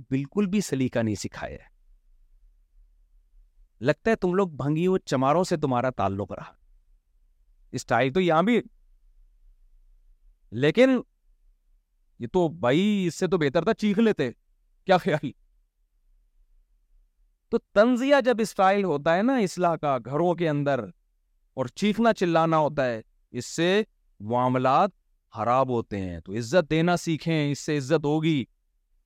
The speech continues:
اور آرام سے بات کریں۔ یہ کس کا حکم ہے؟ لقمان علیہ السلام کا۔ آج نوجوان جو ہے نا، اس پہ فخر کرتا ہے کہ میری کھوپڑی گھوم جاتی ہے تو میں کچھ بھی بول دیتا ہوں۔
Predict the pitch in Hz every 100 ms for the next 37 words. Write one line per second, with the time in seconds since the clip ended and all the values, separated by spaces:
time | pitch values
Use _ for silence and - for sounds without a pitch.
0 | _ - 123 143 143 175 196 190 170 175
1 | - 160 147 117 135 165 170 - 220 185
2 | 190 202 202 185 120 - _ - 120 135
3 | 139 151 160 143 123 107 98 92 - 120
4 | 180 156 139 139 135 127 185 214 156 135
5 | 233 226 - _ - 165 - 233 190 175
6 | 190 165 147 147 127 120 139 - 131 147
7 | 131 135 135 131 - 156 165 - _ _
8 | _ _ 113 120 143 117 139 120 107 98
9 | -